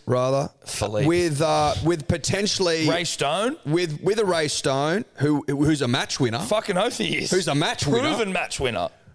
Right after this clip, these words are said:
Speaker 1: With a Reece Walsh whose eyes won't quit and his eye, his eyelashes are fucking undeniable. Like, you could potentially put him at the back.
Speaker 2: Well, he'd be the first water-based animal to have eyelashes, I think.
Speaker 1: Now you've got a top eight side.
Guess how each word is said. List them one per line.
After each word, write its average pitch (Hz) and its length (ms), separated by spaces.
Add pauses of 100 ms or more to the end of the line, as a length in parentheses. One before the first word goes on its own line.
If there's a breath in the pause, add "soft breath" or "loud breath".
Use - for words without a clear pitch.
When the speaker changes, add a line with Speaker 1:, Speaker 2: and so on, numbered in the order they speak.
(180)
Speaker 1:
With 233 180
a 254 60
Reece 180 300
Walsh 151 340
whose 143 220
eyes 139 320
won't 127 220
quit - 260
and - 80
his 127 120
eye, 135 340
his 127 180
eyelashes 131 640
are 113 80
fucking 127 500
undeniable. 113 720
Like, 139 180
you 196 120
could 156 200
potentially 175 460
put 143 200
him 160 140
at 196 80
the - 80
back. 131 320
Speaker 2:
Well, 156 140
he'd 151 160
be 147 60
the 135 80
first 165 320
water-based 127 640
animal 123 360
to 113 140
have 117 160
eyelashes, 127 640
I 101 140
think. 131 480
Speaker 1:
Now 139 200
you've 202 160
got 156 120
a - 20
top 160 260
eight 160 160
side. 196 400